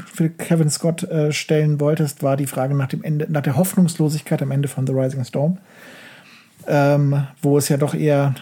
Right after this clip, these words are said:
äh, äh, düster wird in der Welt. Und, ähm, ja, Kevin Scott hat faktisch gesagt, es gibt Hoffnung. Äh, es gibt auch da Hoffnung. Äh, das ist eben ein, ein fünfjähriger Plan, den, den, den man da verfolgt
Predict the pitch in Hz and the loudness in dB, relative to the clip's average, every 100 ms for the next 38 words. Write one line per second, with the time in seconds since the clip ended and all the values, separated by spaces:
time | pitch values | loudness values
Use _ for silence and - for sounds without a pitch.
0 | - 151 135 143 - 139 135 - 170 151 | -4 0 0 0 0 -2 -2 -8 -6 2
1 | 208 - 143 131 - - 160 139 170 - | 2 2 0 0 -4 -8 -4 0 -2 -4
2 | - 160 135 131 147 208 - - - - | -8 -2 0 2 2 0 -4 -20 -20 -20
3 | - _ - 214 220 202 185 160 - 156 | -20 _ -4 0 2 2 2 -2 -2 0
4 | 151 147 151 - _ _ - 117 110 - | 2 0 -2 -8 _ _ -4 -4 -6 -14
5 | - - 139 131 160 151 - 156 156 143 | -14 -4 -2 0 0 0 0 -2 -2 0
6 | 143 143 - 139 - 160 - - - - | 2 0 -2 -4 -2 -2 -4 -14 -14 0
7 | 185 175 131 131 - - 156 139 143 143 | 0 2 0 -2 -8 -2 0 2 0 -2
8 | 160 160 135 160 170 165 147 160 170 185 | -2 -4 0 2 2 2 2 4 4 2
9 | - 151 143 147 170 139 170 165 151 147 | -4 -2 0 0 -2 -4 -2 -2 -2 0
10 | 143 139 135 - - - 165 143 135 - | 0 0 -4 -20 -20 -8 -2 0 0 2
11 | 175 - 160 147 139 - 143 139 180 190 | 2 2 0 2 0 0 0 4 2 2
12 | - 160 160 160 151 156 147 156 156 156 | -2 0 2 2 0 0 0 2 2 4
13 | 160 170 165 175 185 - | 2 0 0 0 0 -8